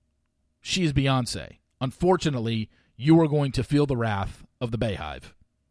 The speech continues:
Good luck. Is there a more interesting slash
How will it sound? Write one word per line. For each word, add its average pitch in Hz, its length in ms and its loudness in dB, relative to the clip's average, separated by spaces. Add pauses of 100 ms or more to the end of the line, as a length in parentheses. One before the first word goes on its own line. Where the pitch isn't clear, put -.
(640)
Good 127 140 0
luck. 80 220 -10 (2250)
Is 180 160 4
there 226 180 6
a 262 60 2
more 233 400 2 (1900)
interesting 240 580 -2
slash 175 480 0